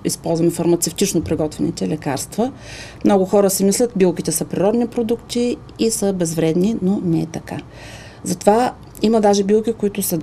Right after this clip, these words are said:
доста силно токсични, не се препоръчва, освен под, а, лекарски надзор, тяхното взимане. В Шумен, доколкото аз знам, няма фитотерапевти. Това са лекари, които лекуват и с билки. Много лекари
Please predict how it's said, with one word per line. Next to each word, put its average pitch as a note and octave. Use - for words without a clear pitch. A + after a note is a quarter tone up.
доста D#3+
силно A3
токсични, B3
не E3+
се G3+
препоръчва, F#3
освен G3
под, -
а, G3
лекарски E3+
надзор, E3+
тяхното D3+
взимане. A#3
В F#3+
Шумен, C4
доколкото A3
аз G3+
знам, A3
няма G#3+
фитотерапевти. E3
Това G3+
са G3
лекари, F#3+
които G#3+
лекуват G3+
и A3+
с D#3+
билки. D3+
Много A#3
лекари A3+